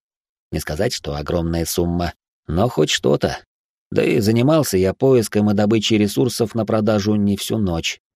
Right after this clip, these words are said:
Значительная часть времени ушла на улучшение своего положения.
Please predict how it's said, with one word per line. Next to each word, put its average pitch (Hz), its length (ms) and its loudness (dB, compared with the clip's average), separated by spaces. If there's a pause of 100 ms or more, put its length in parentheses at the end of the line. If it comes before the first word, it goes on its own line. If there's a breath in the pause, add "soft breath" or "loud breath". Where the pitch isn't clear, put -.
(120)
Значительная 131 720 2
часть 120 340 2
времени 120 480 2
ушла 113 380 0
на 107 220 2
улучшение 104 760 0
своего 95 420 0
положения. 85 680 -6